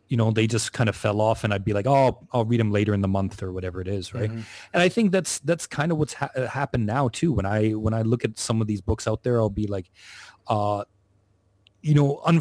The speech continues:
Speaker 1: unfortunately, what they did do, and this is what's, what's big, is, eh, you know, money m-, makes everything, right? So,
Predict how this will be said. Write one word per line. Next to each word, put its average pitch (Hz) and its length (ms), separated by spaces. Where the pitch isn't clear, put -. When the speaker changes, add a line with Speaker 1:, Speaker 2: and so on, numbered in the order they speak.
Speaker 1:
unfortunately, 180 520
what 131 140
they 135 120
did 147 320
do, 110 200
and 113 120
this 156 140
is 160 140
what's, 123 300
what's 117 260
big, 113 400
is, 101 160
eh, 120 60
you 127 260
know, 127 100
money 131 400
m-, 117 140
makes 113 320
everything, 95 400
right? 110 200
So, 110 280